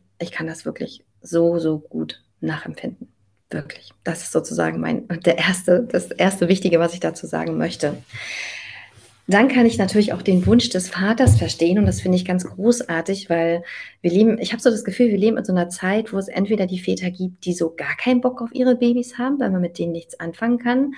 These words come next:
oder man hat halt die Väter, die wirklich, wirklich, wirklich wollen, wo es aber dann tatsächlich halt nicht immer klappt, wie jetzt in dieser Situation, die dann auch wirklich richtig, richtig traurig sind. Das kann ich auch so gut verstehen,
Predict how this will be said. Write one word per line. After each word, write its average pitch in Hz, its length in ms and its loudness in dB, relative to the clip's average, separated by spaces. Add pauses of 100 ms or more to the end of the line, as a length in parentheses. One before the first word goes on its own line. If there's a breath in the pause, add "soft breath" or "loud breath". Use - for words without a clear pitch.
(400 loud breath)
oder 233 260 8
man 208 200 0
hat 196 120 -10
halt 190 160 -4
die 185 80 -4
Väter, 190 440 -2
die 180 140 -14 (120)
wirklich, 202 420 -4
wirklich, 185 400 -8
wirklich 180 380 -6
wollen, 214 580 2 (540 loud breath)
wo 202 160 4
es 220 100 -2
aber 185 220 0
dann 180 500 0
tatsächlich 180 640 -6 (260)
halt 180 200 -6
nicht 180 140 -8
immer 170 160 -4
klappt, 214 440 -4
wie 185 60 -2
jetzt 180 220 -2
in 180 120 -4
dieser 196 220 0
Situation, 214 880 -2 (300 loud breath)
die 185 60 -10
dann 185 180 2
auch 180 200 -2
wirklich 196 360 -2
richtig, 214 280 -2
richtig 190 240 -4
traurig - 440 -2
sind. 202 160 -2
Das - 160 -2
kann 220 160 -8
ich - 120 -12
auch 208 120 -12
so - 260 -4
gut 262 160 -6
verstehen, 214 720 -2